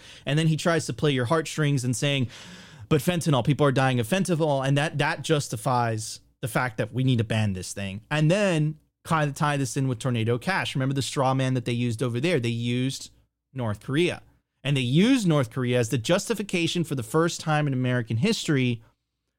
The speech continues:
to sanction open source software. And I believe that was the first step. And now we are witnessing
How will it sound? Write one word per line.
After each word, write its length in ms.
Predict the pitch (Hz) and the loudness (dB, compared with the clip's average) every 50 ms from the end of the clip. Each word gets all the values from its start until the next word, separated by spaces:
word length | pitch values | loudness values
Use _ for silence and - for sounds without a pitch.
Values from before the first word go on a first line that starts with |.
| _ - | _ -2
to 120 | - 170 147 | 0 0 0
sanction 560 | - - 165 143 135 135 - - 151 139 135 - | 2 0 0 0 0 0 0 0 0 -2 0 0
open 320 | 127 131 117 - 135 123 113 | 0 0 2 2 2 0 0
source 340 | - - 120 113 110 107 | 0 0 0 0 0 0
software. 640 | - - 147 139 139 139 - - 127 113 - - - _ _ _ _ _ _ _ _ _ _ _ | 0 0 2 2 2 0 -2 -6 -8 -10 -10 -10 -16 _ _ _ _ _ _ _ _ _ _ _
And 100 | 151 156 | -2 0
I 60 | 170 202 | 0 2
believe 280 | 233 262 262 254 220 | 2 2 0 0 0
that 120 | 240 240 226 | 0 2 2
was 160 | 226 196 - | 2 2 2
the 80 | 208 | -2
first 320 | - - 208 208 185 - - | -2 2 2 2 2 2 0
step. 320 | - 202 160 104 - - _ _ _ _ _ _ _ _ _ _ _ _ _ _ _ _ _ _ _ _ _ _ _ _ _ | -2 -2 -2 -2 -4 -10 _ _ _ _ _ _ _ _ _ _ _ _ _ _ _ _ _ _ _ _ _ _ _ _ _
And 140 | - 135 139 | -4 0 0
now 540 | 151 165 190 202 208 202 180 165 156 147 - | 2 2 2 2 4 4 4 4 4 2 0
we 220 | - 147 151 147 147 | 2 2 4 4 6
are 140 | 139 135 127 | 4 4 4
witnessing 760 | 156 208 - 196 185 - - 151 147 139 139 139 135 139 | 2 2 2 0 -2 -2 0 0 0 0 0 0 -2 -4